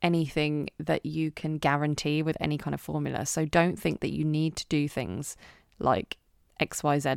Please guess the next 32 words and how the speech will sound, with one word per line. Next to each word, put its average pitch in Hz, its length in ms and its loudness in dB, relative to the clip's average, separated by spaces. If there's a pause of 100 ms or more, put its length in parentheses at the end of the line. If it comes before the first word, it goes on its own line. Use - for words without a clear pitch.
marketers 131 420 -4
out - 220 -6
there. - 140 -4
You 165 280 0
do 185 200 0
things 170 280 0
your 147 240 2
way, - 380 0 (380)
and 160 120 4
ultimately 156 460 4
that 143 180 4
will 147 140 0
work 147 240 0
for - 100 -8
you. - 360 -2
And 170 120 2
I 180 40 4
just 208 200 2
wanna 220 240 6
add 165 320 6
a 180 60 2
caveat 170 560 2
to 156 100 -2
that 143 180 6
and 147 120 0
say, 151 540 6
doing 202 220 6
things 196 280 4
your 170 260 8
way 143 560 8
doesn't 175 320 4
mean 170 680 4